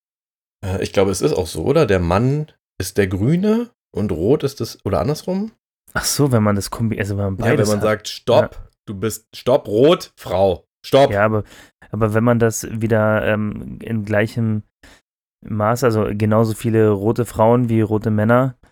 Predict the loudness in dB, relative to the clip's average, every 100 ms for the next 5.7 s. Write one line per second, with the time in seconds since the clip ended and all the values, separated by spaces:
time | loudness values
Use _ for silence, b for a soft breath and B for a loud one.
0 | _ _ _ -6 -4 -4 -8 -6 -4 -2
1 | 0 2 2 2 4 2 2 -2 -4 -6
2 | -10 _ -4 -4 -2 -2 -2 0 0 2
3 | 2 2 0 -2 -2 0 2 2 0 0
4 | 0 0 2 2 2 2 0 0 0 0
5 | 0 0 -2 -2 -2 -4